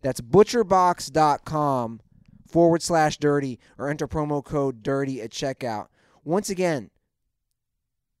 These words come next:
new members get ground beef for life. Two pounds of ground beef in every box for the rest of your subscription.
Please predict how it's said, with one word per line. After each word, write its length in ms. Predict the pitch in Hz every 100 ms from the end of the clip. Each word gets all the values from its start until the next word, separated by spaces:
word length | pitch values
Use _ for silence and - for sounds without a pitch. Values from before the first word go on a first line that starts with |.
| _ _ _ _ _ _
new 340 | 131 143 226
members 380 | 285 233 196 170
get 180 | 151 135
ground 360 | 123 160 160 135
beef 260 | 151 135 _
for 300 | - 127 113
life. 680 | 98 101 123 185 - _ _ _ _ _ _ _ _ _ _ _ _
Two 180 | - 269
pounds 280 | 269 247
of 80 | 202
ground 260 | 185 190 170
beef 180 | 170 147
in 100 | 135
every 200 | 151 147
box 520 | 139 127 120 - - _ _ _
for 100 | -
the 100 | 135
rest 640 | 123 117 156 180 - - - _ _
of 160 | 131 135
your 120 | 139
subscription. 580 | 131 143 - 190 -